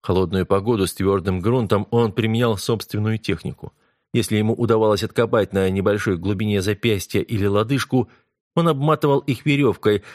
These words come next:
а другой конец веревки крепил к своему джипу. Затем очень осторожно проезжал вперед, чтобы вытащить тело. «Я старался ухватить выше ступни», писал Бен. Позже специалисты в штабе осматривали эксгумированные тела и снимали с них отпечатки пальцев.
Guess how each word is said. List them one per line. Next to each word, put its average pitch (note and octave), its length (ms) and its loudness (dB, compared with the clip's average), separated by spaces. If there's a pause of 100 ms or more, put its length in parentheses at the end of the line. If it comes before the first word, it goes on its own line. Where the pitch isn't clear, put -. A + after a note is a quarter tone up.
а B2 120 2
другой D3 260 2
конец C3 380 -2
веревки C3+ 420 0
крепил C3+ 540 0
к - 80 -16
своему C3 360 0
джипу. A#2+ 400 -4 (420)
Затем D3 380 0
очень G2 260 -4
осторожно A2 680 0
проезжал A2 560 0
вперед, B2 440 0
чтобы A2 460 2
вытащить G2 680 -2
тело. - 360 -4 (600)
«Я E3+ 180 4
старался E3 460 2
ухватить C#3 400 0
выше C3 280 2
ступни», G2+ 600 -2 (300)
писал D#2 300 -6
Бен. - 220 -8 (680)
Позже E2 280 -2
специалисты F#2 720 -2 (180)
в - 60 -14
штабе G#2 320 0
осматривали F#2 680 -2
эксгумированные F#2 760 -2
тела A#2+ 340 0
и A2 80 0
снимали A2 420 -2
с F2+ 120 -8
них G#2 180 -6
отпечатки - 480 -6
пальцев. - 380 -8